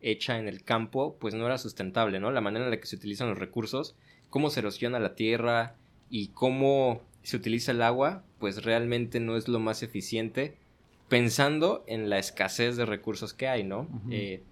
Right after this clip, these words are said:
Speaker 1: pensando en que, pues, cada vez hay menos agua y que al año, pues, perdemos tierra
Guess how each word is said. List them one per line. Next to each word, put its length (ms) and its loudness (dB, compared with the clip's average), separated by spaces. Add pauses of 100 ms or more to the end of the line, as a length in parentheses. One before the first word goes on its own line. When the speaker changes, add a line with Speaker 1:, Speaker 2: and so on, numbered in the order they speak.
(500)
Speaker 1:
pensando 420 2
en 160 -4
que, 260 2
pues, 200 -8
cada 180 6
vez 160 2
hay 140 2
menos 260 -2
agua 400 4 (220)
y 140 0
que 120 0
al 160 6
año, 300 2
pues, 160 -4
perdemos 680 0
tierra 420 4